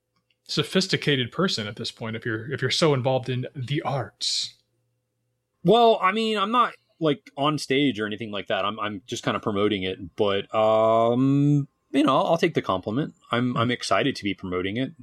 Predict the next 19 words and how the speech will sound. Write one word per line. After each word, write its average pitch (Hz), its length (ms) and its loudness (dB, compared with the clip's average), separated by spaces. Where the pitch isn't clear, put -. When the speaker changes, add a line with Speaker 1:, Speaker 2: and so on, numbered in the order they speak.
Speaker 2:
We'll 101 140 0
be 104 180 -2
there. 101 480 0
Con 175 720 2
is 117 640 4
this 135 240 2
Saturday, 208 680 -2
the 127 200 2
twelfth. - 880 -2
Um, 101 720 -4
Hammer 139 380 4
Trilogy 139 800 2
runs 131 600 2
all 123 540 4
through 123 340 0
April 120 400 0
and 110 100 -2
into 110 180 -4
May. 143 560 0